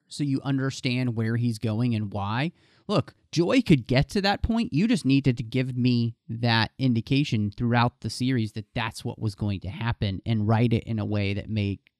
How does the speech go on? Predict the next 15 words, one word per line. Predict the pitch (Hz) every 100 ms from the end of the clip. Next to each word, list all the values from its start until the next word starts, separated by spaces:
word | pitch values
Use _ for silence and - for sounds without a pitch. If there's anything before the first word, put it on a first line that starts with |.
| - -
that | 101 95 _ -
make | 98 -
sense. | - 151 120 - - - _ _ _ _ 147
W-, | 120 - -
you | 127
know, | 110 110
y-, | 110 _
y-, | 113 -
you | 143 139 139
feel | 127 - 175 175
like | 143 135
where | 131 123
Ward | 123 135 135 127
ends | 131 127 120
up | 127 143 -